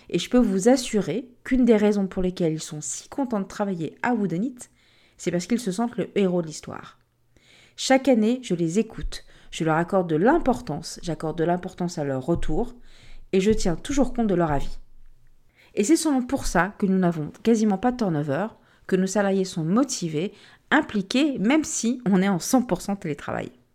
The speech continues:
Et puis entre nous, je pense que c'est aussi très chouette d'être Yoda.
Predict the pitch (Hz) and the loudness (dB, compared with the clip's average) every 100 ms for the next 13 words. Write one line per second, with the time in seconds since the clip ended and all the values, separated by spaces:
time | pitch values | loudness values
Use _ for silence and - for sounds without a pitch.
0 | _ _ - - - - - - - 190 | _ _ -20 -20 -20 -20 -20 -8 2 4
1 | 359 403 - 254 185 208 254 - - 311 | 6 4 6 4 4 2 -4 -8 -4 -2
2 | - 240 196 185 - - 302 277 - 110 | -2 -2 -2 -4 -8 -4 0 0 0 -2
3 | - - - _ 180 180 180 156 135 | -4 -14 -18 _ -2 0 -2 -4 -4